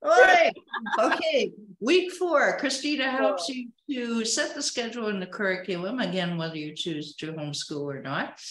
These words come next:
Speaker 1: And I finish our adventure as I help you to tidy the kitchen so that you can make those nutritious snacks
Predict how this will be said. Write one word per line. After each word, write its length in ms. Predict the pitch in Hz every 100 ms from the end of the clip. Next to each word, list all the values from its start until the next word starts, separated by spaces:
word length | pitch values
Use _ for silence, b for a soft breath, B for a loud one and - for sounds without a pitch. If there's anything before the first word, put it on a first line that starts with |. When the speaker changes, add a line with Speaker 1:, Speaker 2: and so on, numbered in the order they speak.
| B 202 -
Speaker 1:
And 220 | 170 165 -
I 260 | 180 240 269
finish 380 | - 202 190 - -
our 200 | 143 156
adventure 880 | 170 165 151 - 139 139 131 131 123
as 320 | - 135 120
I 240 | 123 131 139
help 220 | 143 143
you 100 | 165
to 120 | 156 135
tidy 480 | 180 165 190 240 214
the 120 | 202
kitchen 420 | 180 170 185 185
so 260 | - 214 214
that 160 | 214
you 160 | 226 226
can 420 | 269 269 294 294
make 360 | 226 190 175 -
those 320 | 180 156 - B B 208
nutritious 920 | 269 254 233 - 247 202 185 160 -
snacks 540 | 160 160 127 104 -